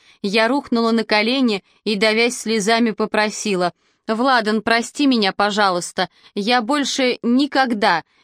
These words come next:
н-, я не буду, честно». «Офигеть», — по слогам сказала Маринка, —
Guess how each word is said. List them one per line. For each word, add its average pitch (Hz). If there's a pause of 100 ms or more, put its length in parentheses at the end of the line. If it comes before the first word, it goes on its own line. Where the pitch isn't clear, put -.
н-, 233
я 269
не 302
буду, 247
честно». 175 (560)
«Офигеть», — 190 (300)
по 202
слогам 190
сказала 175
Маринка, — 175